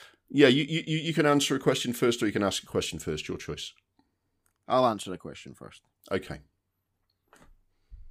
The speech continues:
Speaker 1: Let me make an, I wanna keep track of the score here. Uh, in what U S city does most of Richard Linklater's film Boyhood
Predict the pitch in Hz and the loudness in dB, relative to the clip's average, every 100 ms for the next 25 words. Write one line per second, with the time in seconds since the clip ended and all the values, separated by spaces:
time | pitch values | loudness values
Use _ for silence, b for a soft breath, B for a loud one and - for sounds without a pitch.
0 | - - - - - - - - - - | -20 -20 -20 -16 -14 -12 -12 -12 -12 -14
1 | - 131 - - 76 151 _ _ _ - | -16 -16 -14 -12 -10 -12 _ _ _ -20
2 | - - - - - - - - 71 _ | -18 -14 -14 -14 -16 -16 -16 -18 -20 _
3 | _ - - - - 170 - - - - | _ -20 -8 -6 0 2 2 -2 -6 -12
4 | - _ _ _ _ _ - - - - | -20 _ _ _ _ _ -20 -18 -18 -18
5 | - - B B B B B B B B | -20 -20 B B B B B B B B
6 | 92 98 98 98 98 - _ _ _ _ | 4 6 8 8 6 4 _ _ _ _
7 | _ _ _ _ _ _ _ _ _ _ | _ _ _ _ _ _ _ _ _ _
8 | _ _ _ _ _ _ _ _ _ _ | _ _ _ _ _ _ _ _ _ _
9 | _ _ _ _ _ _ _ 120 110 110 | _ _ _ _ _ _ _ 0 2 4
10 | 151 160 117 135 131 - - 117 - 80 | 4 4 4 4 4 2 -2 -4 -6 -6
11 | 90 92 95 98 104 - 95 90 101 - | -6 -6 -2 0 0 -2 -4 -4 -6 -6
12 | 95 95 92 95 90 87 - 104 90 82 | -4 -4 0 0 0 -4 -6 -4 -4 -4
13 | 98 90 73 78 - | -2 -2 -2 -8 -10